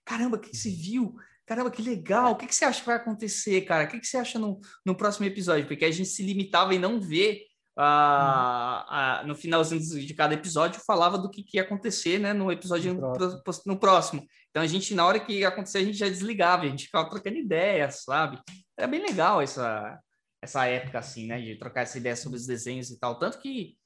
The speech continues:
Speaker 1: um outro desenho que a gente conversava, lembra desse anime, Power Stone.
Speaker 2: Power Stone.
Speaker 1: Não sei se você vai lembrar, mas, tipo, eram os carinhas que usavam uma pedra pra se transformar em, sei lá, um,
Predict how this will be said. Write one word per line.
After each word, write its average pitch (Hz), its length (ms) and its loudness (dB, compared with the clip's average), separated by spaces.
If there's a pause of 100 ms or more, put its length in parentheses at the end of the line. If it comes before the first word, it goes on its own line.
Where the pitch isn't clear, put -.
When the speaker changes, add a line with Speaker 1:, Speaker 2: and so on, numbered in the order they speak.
(260)
Speaker 1:
um 208 60 -2
outro 190 160 -4
desenho 175 260 -2
que 175 60 -6
a 170 40 -4
gente 170 140 -10
conversava, 160 560 -2 (320)
lembra 208 380 -2
desse 185 280 0
anime, 151 460 -4 (400)
Power 190 480 6
Stone. 120 540 -6 (880)
Speaker 2:
Power 123 260 -14
Stone. 120 640 -20 (320)
Speaker 1:
Não 127 80 -14
sei 123 200 -8
se - 100 -10
você 143 180 -6
vai 156 120 2
lembrar, 160 360 4
mas, 127 200 -2
tipo, 131 260 -2
eram 156 200 4 (1040)
os 123 120 -12
carinhas 160 520 2
que 165 240 -2
usavam 156 340 2
uma 160 300 0
pedra 175 320 4
pra 190 140 0
se 185 160 -8
transformar 175 920 4
em, 165 580 -4
sei - 160 -2
lá, 139 220 4
um, 123 240 -10